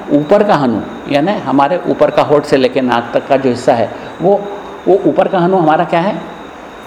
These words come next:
अंतिम वर्ण या उत्तर, उत्तर वर्ण है। दोनों के बीच में वाणी, अब दोनों के बीच से ही वाणी निकलती है, तो दोनों के बीच में जो वाणी है वो उसकी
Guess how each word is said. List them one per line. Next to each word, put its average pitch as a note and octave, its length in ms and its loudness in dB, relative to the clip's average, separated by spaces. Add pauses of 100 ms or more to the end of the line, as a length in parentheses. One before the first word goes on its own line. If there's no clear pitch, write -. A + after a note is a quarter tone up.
(200)
अंतिम D#3 360 2
वर्ण D3+ 160 2
या G#3 200 0 (1900)
उत्तर, G3+ 360 2 (760)
उत्तर E3+ 260 2
वर्ण G#2+ 260 0
है। - 1160 -14
दोनों G3 260 4
के A#3+ 120 0
बीच F#3+ 260 -2
में G#3 340 2 (220)
वाणी, D3 460 2 (1600)
अब B2+ 120 -2
दोनों D3+ 200 4
के F3 100 0
बीच E3+ 160 0
से G#3 120 2
ही G3+ 60 6
वाणी G3+ 220 0
निकलती G3+ 340 0
है, - 240 -6 (400)
तो - 80 2
दोनों E3+ 380 2 (140)
के A#3 80 2
बीच G3 280 0
में A3 100 2
जो G#3 100 6
वाणी D#3 340 2
है D3+ 160 0
वो D3 200 0
उसकी G3+ 280 -2